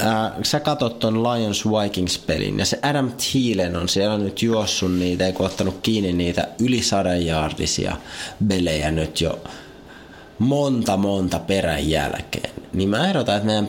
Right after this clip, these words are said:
kannattaisi veikata, että tuleeko nyt vielä yli sadan jaardin peli, mut ei tehdä tämmöstä kyllä ei, vaan pitäisi veikata eksaktisti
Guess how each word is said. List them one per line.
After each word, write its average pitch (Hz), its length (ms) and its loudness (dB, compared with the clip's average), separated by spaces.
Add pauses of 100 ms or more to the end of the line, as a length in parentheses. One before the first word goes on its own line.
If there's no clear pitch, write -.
(160)
kannattaisi 104 580 0 (120)
veikata, 117 580 0
että - 180 -2
tuleeko 151 600 0
nyt 117 340 0
vielä 120 360 2 (340)
yli 101 200 2
sadan 110 380 2
jaardin 95 360 2
peli, 98 380 2 (280)
mut 95 120 0
ei 120 180 2
tehdä 113 180 0
tämmöstä 101 540 0
kyllä 117 360 2
ei, 107 400 0
vaan 87 200 0 (200)
pitäisi 110 300 0
veikata 101 340 2 (100)
eksaktisti - 920 -2